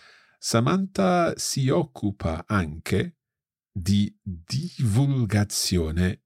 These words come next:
scientifica. So she's also occupied or she's also involved in, uh, science div-, divulgization or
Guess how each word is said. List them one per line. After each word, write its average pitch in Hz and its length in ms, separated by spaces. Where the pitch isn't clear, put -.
scientifica. - 960
So - 180
she's - 260
also 185 540
occupied 90 640
or 69 60
she's - 200
also 98 260
involved 87 800
in, 92 320
uh, 90 240
science - 760
div-, 98 400
divulgization 98 1600
or 87 140